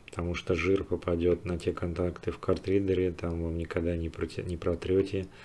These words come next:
Опять же, будут сбои. Не трогайте, кладите в чехлы. Э,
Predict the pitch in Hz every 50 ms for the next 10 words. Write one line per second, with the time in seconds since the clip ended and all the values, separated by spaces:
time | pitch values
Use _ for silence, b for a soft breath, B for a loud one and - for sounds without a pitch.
0 | B B B B B B B - - - 101 95 82 85 85 82 80 80 85 82
1 | 80 82 80 80 85 92 98 101 98 98 98 95 - B B B B B B B
2 | B B B B B B - - - - 98 - - 98 107 104 101 104 98 -
3 | - - 90 - - 92 87 87 90 82 80 82 80 - - - 92 - - -
4 | 95 101 107 107 110 107 101 B B B B B B B B B B B B B
5 | B B B - - - 87 90 87 85 85 85 82 82 82 85 82 82 82 82
6 | 82 82